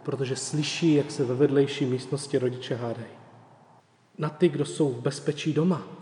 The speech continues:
v bezpečí v posteli. Možná mají i rozsvíceno, ale přesto v jejich mysli zuří temnota.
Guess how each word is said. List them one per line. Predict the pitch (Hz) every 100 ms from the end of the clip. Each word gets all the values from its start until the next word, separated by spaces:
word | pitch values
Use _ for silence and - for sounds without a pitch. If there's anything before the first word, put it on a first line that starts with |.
| - - - _ _ _ _ 139
v |
bezpečí | 175 - - - 151
v | 123
posteli. | 147 - - 196 165 127 - - _ _ _ _ _ _ _ -
Možná | 120 123
mají | 120 123
i | 123
rozsvíceno, | 139 - - 190 - 131 117 - - _ _ _ _
ale | 135
přesto | 139 - - - 135
v |
jejich | 151 151 -
mysli | 208 - - 127 120 117 -
zuří | 131 139 127 131
temnota. | 120 139 135 139 - 117